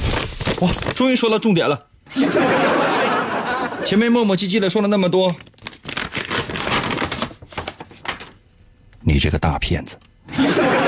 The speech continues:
英哥，你赶紧抖一抖，看找到没？英哥，瞅你那损色，瞅你那点出息。<laughs> 英哥，我去上海啊培训，我给我对象买了明信片，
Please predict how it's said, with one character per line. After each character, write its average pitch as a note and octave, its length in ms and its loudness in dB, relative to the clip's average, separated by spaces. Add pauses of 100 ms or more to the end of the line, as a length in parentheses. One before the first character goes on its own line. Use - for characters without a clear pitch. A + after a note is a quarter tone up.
(1040)
英 G3+ 140 2
哥， B3+ 60 2
你 G#3 100 2
赶 G#3+ 100 2
紧 A#3+ 80 2
抖 F3+ 180 2
一 A#3 40 4
抖， D#3+ 120 2
看 A#3 140 0
找 C3+ 160 2
到 G3 140 0
没？ D#3+ 200 0 (280)
英 G#3 120 2
哥， C#4+ 80 4
瞅 C#4+ 200 2
你 C4+ 60 -2
那 D4+ 100 0
损 D4 200 0
色， G3+ 260 0
瞅 - 180 0
你 F#4+ 80 -2
那 G4+ 100 0
点 B3 180 -2
出 A#3+ 220 2
息。 C4 220 2 (1700)
<laughs> - 1080 -4
英 C3 160 4
哥， A#2+ 240 4
我 A2 80 2
去 E3+ 100 2
上 D#3+ 240 0
海 F2 140 0
啊 D#2 100 -2
培 - 160 0
训， E3 260 0
我 - 80 0
给 C#3+ 80 0
我 B2+ 120 2
对 D3+ 120 2
象 D3 280 2
买 E2 120 0
了 F#2 60 0
明 A2 140 2
信 D3 120 4
片， D3+ 300 0